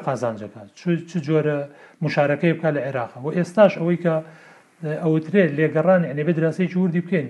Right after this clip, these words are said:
بە قسەی ئێران، ئێمە و سونە ئەگەر لێ بگەڕێین بەوەی کە شیعە تا لە ناو ماڵی خۆیان یەکلا ئەبنەوە و بە قوتێکی کاریگەرەوە دێنەوە،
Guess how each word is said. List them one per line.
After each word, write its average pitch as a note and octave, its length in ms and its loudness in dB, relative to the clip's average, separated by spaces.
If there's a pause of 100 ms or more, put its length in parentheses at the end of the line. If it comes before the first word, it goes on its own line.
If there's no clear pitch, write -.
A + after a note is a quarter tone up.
(120)
بە C#3+ 120 -4
قسەی F3 300 -2
ئێران، E3 260 4 (880)
ئێمە E3+ 240 4
و D3 120 -6
سونە D#3+ 280 0
ئەگەر C#3 220 -4 (100)
لێ F3+ 180 4
بگەڕێین D3 480 0
بەوەی D3 300 0
کە C3+ 120 -6 (640)
شیعە D#3 260 -2 (120)
تا D#3+ 160 0
لە D3+ 120 -2
ناو E3 180 0
ماڵی D3 240 0
خۆیان D3 300 -2
یەکلا C#3+ 280 0
ئەبنەوە D3 420 -4
و C3+ 160 -10
بە C3 160 -6
قوتێکی D3 440 -8 (100)
کاریگەرەوە D3+ 540 -2
دێنەوە، D3+ 320 -2